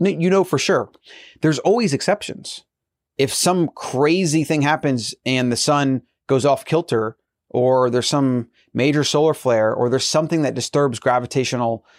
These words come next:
energy, then maybe energy suspends for a minute, a day, a week, a month, or whatever. I mean, it'd actually be pretty bad. We, we would pretty much all die if that happened. <laughs> My understanding of the sun and the solar system, if it was thrown out of whack, it'd be very bad for us,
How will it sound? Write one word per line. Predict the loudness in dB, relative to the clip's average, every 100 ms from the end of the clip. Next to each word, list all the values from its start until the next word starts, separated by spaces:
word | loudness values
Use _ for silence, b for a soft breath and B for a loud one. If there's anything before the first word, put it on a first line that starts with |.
| -4
energy, | 0 0 0 -2 -4 _
then | 0 0 0 -6 _ _ _ -4
maybe | 0 2 2
energy | 2 2 0 0
suspends | -2 -2 0 0 -2
for | 0 0
a | 2
minute, | 2 0 2
a | 0
day, | 2 2
a | 2
week, | 0 -2
a | -2
month, | -2 -2 -2
or |
whatever. | -2 -2 -2 0
I |
mean, | 0 0 0
it'd | 0
actually | 0 0 -2
be | 0
pretty | 0
bad. | 2 2
We, | 2
we | 0 0
would | 0
pretty | 0 -2
much | 0
all | 0
die | 2 0
if | 0
that | 0
happened. | 0 -2 -8 -4
<laughs> | -2 -2 _ _ _
My | 0 0
understanding | 0 0 0 0 -4 -8 _ _
of | 0 0 -2 b b b b
the | -4 -2 0
sun | 2 2 0 -2
and | -2
the |
solar | 0 0
system, | 0 -2 -4 -4 _ _
if | -6 0
it | 0
was | 2
thrown | 0 2
out | 2
of | 2
whack, | 2 2 0 -8 -20 _
it'd | -2
be | 0
very | 2 2
bad | 0 -2
for | -4 -8
us, | -6 -10 -12